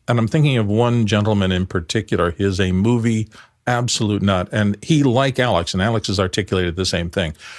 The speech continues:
He has the theater that he wants to see this format of the movie in, and he has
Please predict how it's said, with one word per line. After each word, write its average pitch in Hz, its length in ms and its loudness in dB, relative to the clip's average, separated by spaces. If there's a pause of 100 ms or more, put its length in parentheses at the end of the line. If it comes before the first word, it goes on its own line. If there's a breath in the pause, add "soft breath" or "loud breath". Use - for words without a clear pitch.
(140 loud breath)
He 135 200 0
has 117 360 0 (300 soft breath)
the 107 260 2
theater 147 420 2
that 135 200 2
he 139 180 0
wants 127 360 0
to 120 100 0
see 117 500 0 (260)
this 104 480 0
format 113 600 2
of 110 80 2
the 110 80 4
movie 107 400 2
in, 92 420 -2
and 123 180 0
he 139 140 -2
has 123 460 0